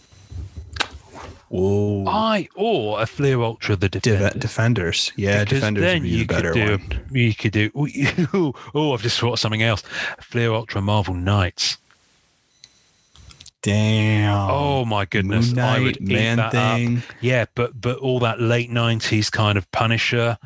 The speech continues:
Speaker 1: Yes.
Speaker 2: You know, the Garth Ennis Punisher. You could put that in there. You could have
Speaker 1: Actually, you
Speaker 2: the
Speaker 1: know what? That's a
Speaker 2: Smith,
Speaker 1: really good
Speaker 2: Palmiotti,
Speaker 1: idea.
Speaker 2: Mac, Bendis, you know, all that
Speaker 1: Mm-hmm.
Speaker 2: Daredevil,
Speaker 1: Mm-hmm.
Speaker 2: uh, which is, you know,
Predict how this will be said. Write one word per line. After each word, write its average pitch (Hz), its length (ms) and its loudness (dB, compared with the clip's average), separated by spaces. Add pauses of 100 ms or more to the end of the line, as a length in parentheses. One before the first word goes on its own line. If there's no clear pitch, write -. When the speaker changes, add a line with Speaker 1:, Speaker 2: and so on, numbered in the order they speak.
(160)
Speaker 1:
Yes. 98 380 0
Speaker 2:
You 107 80 4
know, 104 180 2
the 101 140 0
Garth 107 340 0
Ennis 101 260 0
Punisher. 104 560 0
You 101 200 2
could - 160 -4
put 107 160 -2
that 101 180 2
in 98 120 -2
there. 101 280 2 (340)
You 101 200 4
could - 160 -2
have 101 160 2
Speaker 1:
Actually, - 220 0
you 196 80 4
Speaker 2:
the 165 40 2
Speaker 1:
know 170 160 2
what? 156 240 0
That's 143 220 0
a 180 100 2
Speaker 2:
Smith, 117 240 2
Speaker 1:
really 110 160 2
good 107 160 0
Speaker 2:
Palmiotti, 104 460 0
Speaker 1:
idea. 98 180 0
Speaker 2:
Mac, 104 460 0
Bendis, 104 580 2 (120)
you 107 120 0
know, 95 300 2
all 113 180 0
that 110 200 2
Speaker 1:
Mm-hmm. 107 80 -2
Speaker 2:
Daredevil, 101 560 0
Speaker 1:
Mm-hmm. 107 760 -2
Speaker 2:
uh, 104 440 0
which 104 340 -2
is, 101 300 0
you 131 80 0
know, 104 220 2